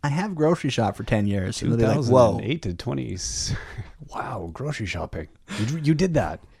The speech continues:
Speaker 1: Every week?
Speaker 2: Wow.
Speaker 1: Sometimes multiple times a week.
Speaker 2: I, I, you're, you're hired. It's
Speaker 1: Yeah.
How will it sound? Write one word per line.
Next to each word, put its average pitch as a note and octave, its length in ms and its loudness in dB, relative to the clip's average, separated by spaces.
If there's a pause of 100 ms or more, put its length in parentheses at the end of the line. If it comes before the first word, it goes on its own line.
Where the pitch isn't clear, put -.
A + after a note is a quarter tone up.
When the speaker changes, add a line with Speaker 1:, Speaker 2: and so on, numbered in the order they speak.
(160)
Speaker 1:
Every C#3 320 -2
week? A2 580 0
Speaker 2:
Wow. - 420 -2 (140)
Speaker 1:
Sometimes A#2+ 580 2
multiple A#2 360 0
times B2+ 340 2
a A2 60 4
week. F#2 480 -2 (360)
Speaker 2:
I, B2 140 0
I, A2+ 200 -4
you're, B2 280 -2
you're G#2 680 -2
hired. G2 420 -4
It's G2+ 180 -4
Speaker 1:
Yeah. G#2 180 -2